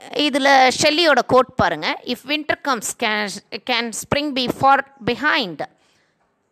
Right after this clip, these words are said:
அப்ப if the winter comes, can spring, can the spring be far behind-னு கேட்கல இந்த இடத்துல. அதே மாதிரி before the names of months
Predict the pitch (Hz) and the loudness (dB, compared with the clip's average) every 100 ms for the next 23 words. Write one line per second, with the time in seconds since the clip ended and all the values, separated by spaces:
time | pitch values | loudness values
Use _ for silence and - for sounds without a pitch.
0 | _ - 277 254 185 269 302 269 254 269 | _ 0 0 -2 0 4 4 2 -2 -6
1 | - 302 392 - - 262 240 220 - 269 | -4 -6 -4 -10 -6 -4 -2 -4 -4 -4
2 | 277 302 - _ - 226 254 262 247 302 | -4 -10 -14 _ -14 -4 -2 -2 0 2
3 | 330 - 269 277 233 262 254 262 240 220 | 2 0 -4 -4 -6 -8 -4 2 2 2
4 | 220 226 220 226 277 240 233 208 175 170 | -4 -4 -6 -8 -4 -4 -4 -6 -8 -10
5 | 147 - - _ _ _ _ _ 302 339 | -10 -12 -12 _ _ _ _ _ 0 2
6 | 349 311 285 233 - _ 240 285 277 254 | 2 0 -2 -4 -8 _ 0 2 2 0
7 | 240 254 269 262 - 196 214 247 | -2 -4 -4 -6 -6 -4 -4 -4